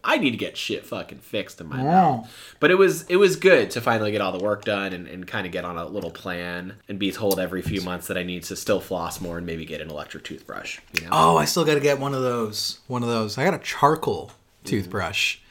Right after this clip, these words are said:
Speaker 2: It's crazy. Tastes weird. Like coal. <laughs>
Speaker 1: Yeah, I was with you when you were buying that, and I'm just like, "All right, let me know how that one goes."
Speaker 2: Split decision. I saw it, and I was like, "Look at that. That's different."
Speaker 1: You're like, "This
Speaker 2: And I
Speaker 1: has to
Speaker 2: got
Speaker 1: be
Speaker 2: it.
Speaker 1: good."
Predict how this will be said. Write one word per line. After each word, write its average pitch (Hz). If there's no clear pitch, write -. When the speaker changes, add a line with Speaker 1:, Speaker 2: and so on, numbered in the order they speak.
Speaker 2:
It's -
crazy. 98
Tastes -
weird. 92
Like -
coal. 87
<laughs> -
Speaker 1:
Yeah, 180
I 170
was 170
with 196
you 214
when 151
you 120
were 107
buying 113
that, 78
and 76
I'm 80
just -
like, 85
"All 139
right, 151
let 98
me 120
know 131
how 139
that 139
one 139
goes." 139
Speaker 2:
Split 143
decision. 143
I 113
saw 139
it, 175
and 160
I -
was 131
like, 139
"Look 208
at -
that. 311
That's 277
different." 139
Speaker 1:
You're 135
like, -
"This -
Speaker 2:
And 247
I -
Speaker 1:
has -
to 185
Speaker 2:
got 160
Speaker 1:
be 113
Speaker 2:
it. 92
Speaker 1:
good." 98